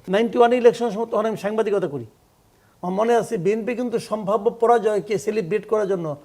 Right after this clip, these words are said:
হরতাল ডাকছিল। যখন জিতে গেছে, তখন তোর হরতাল হয় না। <laughs> কারণ আপনি দেখেন, একটা দুইটা হতে পারতো, পাঁচ পাঁচটা ইউনিভার্সিটির আপনার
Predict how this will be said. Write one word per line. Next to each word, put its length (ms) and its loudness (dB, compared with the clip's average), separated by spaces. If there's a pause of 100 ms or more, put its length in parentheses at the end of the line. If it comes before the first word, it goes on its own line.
(120)
হরতাল 360 0
ডাকছিল। 280 -6 (1700)
যখন 180 2
জিতে 240 4
গেছে, 200 2
তখন 200 6
তোর 140 6
হরতাল 280 2
হয় 120 6
না। 120 -4 (800)
<laughs> 840 -10
কারণ 180 6
আপনি 200 2
দেখেন, 360 4 (380)
একটা 400 4
দুইটা 260 2
হতে 240 2
পারতো, 360 -6 (880)
পাঁচ 380 2
পাঁচটা 760 4 (460)
ইউনিভার্সিটির 840 -2
আপনার 400 -2